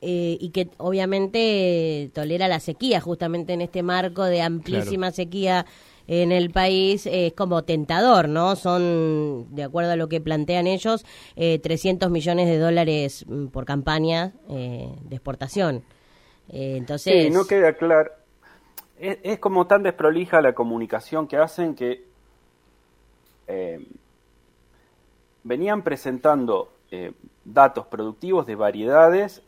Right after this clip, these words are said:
Speaker 3: que tienen el gen H B cuatro. Ahora lo que presentan es otras variedades que ya estaban en el mercado con el gen H B cuatro agregado. O sea que eso,
Speaker 1: Mm.
Speaker 3: eh, es distinto,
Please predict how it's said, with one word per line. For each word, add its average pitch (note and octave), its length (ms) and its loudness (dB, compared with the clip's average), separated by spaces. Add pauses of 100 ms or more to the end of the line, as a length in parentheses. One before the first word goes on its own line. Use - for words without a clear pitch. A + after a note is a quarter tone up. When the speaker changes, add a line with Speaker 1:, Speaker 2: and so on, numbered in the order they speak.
Speaker 3:
que A2+ 100 -4
tienen C#3 420 -2
el G#2 140 -6
gen A#2+ 240 -4
H A2 220 -6
B G2 100 -6
cuatro. - 480 -10
Ahora F3 320 6
lo E3+ 140 4
que E3 100 0
presentan F3 640 -2
es A#2 240 -8 (400)
otras F#3 300 2
variedades D#3 880 4
que G2 140 -12
ya D3 380 4 (120)
estaban C#3+ 460 2
en A#2+ 80 -2
el B2 100 -2
mercado C3+ 540 0
con A#2+ 220 -6
el G#2+ 100 -6
gen C#3 240 -6
H B2+ 200 -4
B G#2+ 120 -6
cuatro A#2+ 400 -2
agregado. F2 520 -4 (460)
O G#2 120 -8
sea D3 260 0
que B2+ 280 -4
eso, D#3+ 360 -2
Speaker 1:
Mm. - 560 -20
Speaker 3:
eh, G2+ 220 -14 (160)
es G#2 240 -14
distinto, A#2 720 -4